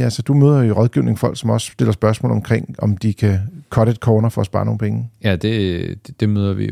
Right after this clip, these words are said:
Speaker 2: faktisk. Og det er ikke kun på elbiler, det er på alle mulige ting, som folk gerne vil spare penge på. Og, øhm, det er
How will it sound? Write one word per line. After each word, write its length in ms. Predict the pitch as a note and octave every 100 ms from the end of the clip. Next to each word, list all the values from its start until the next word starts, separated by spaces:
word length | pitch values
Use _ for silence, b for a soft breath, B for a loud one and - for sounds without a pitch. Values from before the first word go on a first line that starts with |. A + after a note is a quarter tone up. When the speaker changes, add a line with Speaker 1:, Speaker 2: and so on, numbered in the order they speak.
| -
Speaker 2:
faktisk. 480 | - E2 - - -
Og 120 | F#2+
det 60 | F#2
er 20 |
ikke 120 | F2
kun 220 | - G#2 F2
på 280 | G2+ F2+ -
elbiler, 420 | D#2+ E2 - E2+
det 100 | E2
er 40 |
på 80 | -
alle 260 | - F#2 F#2+
mulige 360 | G2+ F2 F2
ting, 280 | E2 - -
som 140 | -
folk 240 | E2+ - -
gerne 200 | E2 E2
vil 80 | F#2
spare 240 | - -
penge 280 | - E2+ E2+
på. 300 | F#2 E2 -
Og, 400 | - E2+ D#2+ D#2
øhm, 280 | D2+ D2 D2 _ b b b b b b b b b -
det 160 | G#2 G2
er 240 | F2+ F#2